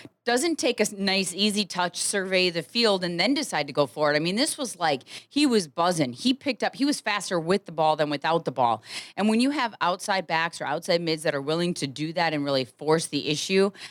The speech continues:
I think that catch it, it caught the midfield and the back line off guard. And we talked about the nuance, uh, and the unfamiliarity of the two center backs playing together. You had back-to-back games for Brent Kallman, who,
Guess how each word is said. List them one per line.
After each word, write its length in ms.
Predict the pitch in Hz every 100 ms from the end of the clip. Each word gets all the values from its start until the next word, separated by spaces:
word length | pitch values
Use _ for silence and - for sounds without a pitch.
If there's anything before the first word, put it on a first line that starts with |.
| -
I 120 | 175
think 260 | 196 220 220
that 180 | 202 165
catch 260 | 180 180
it, 180 | 190 170 -
it 200 | 180 151
caught 480 | - 202 185 - -
the 80 | 151
midfield 560 | 156 165 220 220 233 - - _ -
and 180 | 196
the 60 | 196
back 240 | 170 160
line 240 | 165 151 143
off 200 | 139 -
guard. 320 | 135 120 113 - - -
And 120 | 214
we 80 | 226
talked 280 | 233 226
about 320 | 240 208 190 170
the 80 |
nuance, 840 | 175 180 190 190 180 175 175 - - -
uh, 40 | 165 -
and 240 | 170 165
the 280 | 156 143 135 - _ -
unfamiliarity 880 | 226 233 220 202 190 175 175 175 165
of 60 |
the 80 | 151
two 200 | - 185
center 300 | - 190 196
backs 260 | 208 208 -
playing 300 | 214 202 196
together. 480 | 196 202 202 208 202 - -
You 80 | 185
had 160 | 160
back-to-back 580 | 180 175 - 185 170 156
games 320 | 170 170 170
for 140 | - 147
Brent 260 | 156 151
Kallman, 400 | - 180 196 196
who, 260 | 185 160